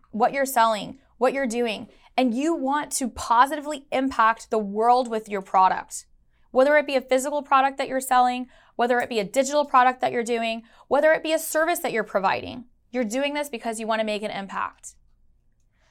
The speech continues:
You also started a business because you wanted freedom of time. You left your nine-to-five to not work twenty-four seven, right? And as entrepreneurs, we all know, and I'm not saying that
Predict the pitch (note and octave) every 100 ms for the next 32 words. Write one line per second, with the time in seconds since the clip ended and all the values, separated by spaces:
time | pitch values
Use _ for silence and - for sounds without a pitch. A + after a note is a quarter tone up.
0 | _ _ _ A#3+ C#4+ - D4 D#4 F4+ E4
1 | D4+ D4 B3+ C4+ C#4+ D4+ C#4 D4 C#4+ C4+
2 | A3+ B3+ C4+ B3+ B3 A#3 - - A3+ F#3+
3 | G3+ _ _ _ G#3 C4+ F4+ D4+ D4+ D4+
4 | A#3+ C4 D4 C4 C#4 C#4 C4 A#3+ C4 D#4
5 | E4+ _ - F#4+ F#4+ F#4 F4+ F#4+ - D4
6 | F#4+ G4+ - F4 F4+ E4+ F4 E4+ F#4+ F#4
7 | D4 F#3+ - _ _ _ _ _ _ _
8 | _ _ _ _ _ _ _ - C#4 E4
9 | A4 - _ _ _ _ _ - D#4+ -
10 | - E4 E4 D#4 D#4 D#4 D4+ D#4 C#4+ D4
11 | - - C#4 D4+ C4 C#4 C4+ - D4+ E4
12 | F#4 - D#4+ E4 D#4 D#4